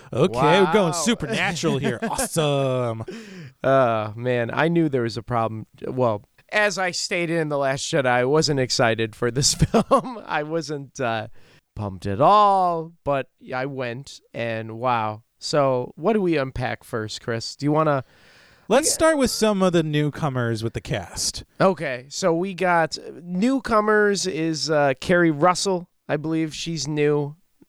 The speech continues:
Speaker 2: Um, we had a return for Billy Dee Williams, as well as Eamon, Ian McDiarmid.
Speaker 1: There you go.
Speaker 2: Yes, there we go. Then they,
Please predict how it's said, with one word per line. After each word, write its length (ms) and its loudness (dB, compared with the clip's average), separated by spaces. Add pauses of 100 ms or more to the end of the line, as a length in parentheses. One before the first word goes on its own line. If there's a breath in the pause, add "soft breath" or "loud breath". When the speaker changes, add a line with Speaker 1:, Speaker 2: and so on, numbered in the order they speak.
(140)
Speaker 2:
Um, 480 2
we 120 0
had 220 2
a 120 2
return 880 0 (180)
for 320 -2
Billy 400 0
Dee 320 -4
Williams, 720 0 (100)
as 120 -2
well 160 4
as 140 0
Eamon, 460 2 (220)
Ian 440 0
McDiarmid. 1040 0 (220)
Speaker 1:
There 140 -8
you 100 -8
go. 180 -10 (240)
Speaker 2:
Yes, 520 -2
there 140 2
we 100 2
go. 240 0
Then 240 0
they, 260 0